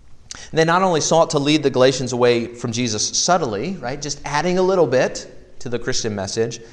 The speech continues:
but also, uh, deceptively in a couple different ways.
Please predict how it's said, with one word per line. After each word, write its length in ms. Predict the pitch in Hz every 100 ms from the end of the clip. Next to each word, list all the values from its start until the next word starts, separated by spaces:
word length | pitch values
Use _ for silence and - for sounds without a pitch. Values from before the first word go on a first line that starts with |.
| - - -
but 140 | 151
also, 580 | - 202 262 190 147 -
uh, 160 | 127 123
deceptively 800 | 131 - 180 185 135 98 98 95
in 80 | 110
a 40 |
couple 260 | 165 156 165
different 280 | 165 135 123
ways. 420 | 139 101 101